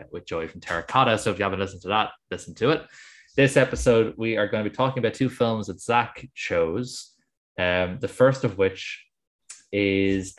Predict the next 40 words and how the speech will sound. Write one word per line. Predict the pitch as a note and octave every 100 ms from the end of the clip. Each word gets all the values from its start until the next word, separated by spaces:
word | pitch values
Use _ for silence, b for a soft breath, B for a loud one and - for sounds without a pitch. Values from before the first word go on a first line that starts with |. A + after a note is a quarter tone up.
| -
a | G2 G2 G2 F#2+ F#2+ G2 -
Czechoslovakian | - C#3 C3 - A2+ F#2 - F2+ E2+ -
film | E2+ F#2+ G#2
from | F2
nineteen | F2 F2
seventy, | E2+ F2+ F2 G#2+ D3 - _ _ _ _ _ -
uh, | E2 E2+
directed | G#2 G#2
by | F2 G2+
a | F#2
dude | G2 G2 -
called | G2
Jaromír | F2+ G2+ A#2 A#2 A#2 G#2
Jirmeš, | G2+ A#2 G#2 F#2+ C#3 - - _ _ _
or | E2+
Jireš. | E2+ A2 F#2+ A2+ - - - _ _ _ _
Um, | F2+ F2 F2 F2 F2 E2+ E2+ F2 - - _ _ - _ _
it's | -
called | - A2+ G#2
Valerie | A#2 C3+ C3 B2+ B2
and | A2
Her | A2 G2+
Week | G#2+ G#2 -
of | G2+ F#2
Wonders. | F2 G2 G#2+ F#2 E2 D#2+ - - - _
Um, | F2+ F2+ F2+ F2+ F2+ F2 - _ _ _ - - -
I'll | A#2+
give | D3+
you | E3+
the | D#3
I | D3
M | C#3
D | B2+
B | C3+
description. | A#2+ - C#3 C3+ B2
I |
don't | A2 A#2
think | G#2+
it | G2+
matters, | G2+ G#2+ A#2+ B2+ -